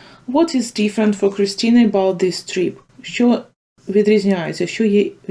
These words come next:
що, е, що іншого, що є іншим, так, у наступній поїздці подорожі Крістіни? She won't be alone, вона не буде одна.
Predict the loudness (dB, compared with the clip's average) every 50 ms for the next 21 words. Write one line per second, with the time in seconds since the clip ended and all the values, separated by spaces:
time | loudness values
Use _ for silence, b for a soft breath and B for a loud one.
0 | -8 -6 -2 -2 0 0 0 0 0 2 0 0 0 -2 -4 -4 0 2 2 2
1 | 0 -2 -4 -6 -6 -6 -6 -10 -8 -2 0 0 2 2 0 0 -2 -2 -2 -4
2 | -8 -10 -12 -12 -10 -6 -6 -6 -6 -4 -6 -6 -4 -4 -6 -6 -2 -2 -2 0
3 | 0 -2 -2 -2 -2 -2 -2 -4 -8 -10 -8 -6 -6 -6 -8 B B B B B
4 | B B B B B B B B B 0 0 2 2 2 0 0 0 -2 -2 -4
5 | -6 -6 -8 -6 -6 -6 -6 -10 -12 -10 -4 -2 0 2 4 4 2 2 4 4
6 | 4 4 2 0 -6 -8 -8 -10 -8 -4 -2 0 2 2 2 2 0 0 0 0
7 | -2 -4 -6 -8 -12